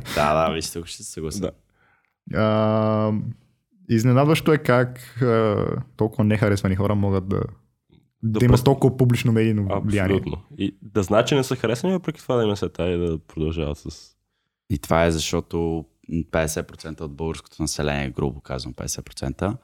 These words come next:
Speaker 1: не гласува. <laughs> Не гласува, просто не гласува.
Speaker 2: Не, между другото, имаше, мисля, че положително беше изборите за кмет.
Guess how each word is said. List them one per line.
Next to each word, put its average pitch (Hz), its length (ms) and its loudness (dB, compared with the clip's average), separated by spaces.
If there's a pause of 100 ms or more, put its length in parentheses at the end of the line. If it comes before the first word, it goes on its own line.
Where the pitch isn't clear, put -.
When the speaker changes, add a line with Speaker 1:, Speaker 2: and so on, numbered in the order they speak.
(600)
Speaker 1:
не 90 180 2
гласува. 98 480 0 (360)
<laughs> - 60 -4 (460)
Не 98 200 4
гласува, 107 440 0
просто 101 340 -2
не 104 200 4
гласува. 104 420 2 (100)
Speaker 2:
Не, 143 80 4
между 160 200 2
другото, 175 240 2
имаше, 175 240 0 (160)
мисля, 147 160 -2
че - 140 -16
положително 120 600 0
беше 113 300 0
изборите 98 960 0
за 82 300 -2
кмет. - 540 -4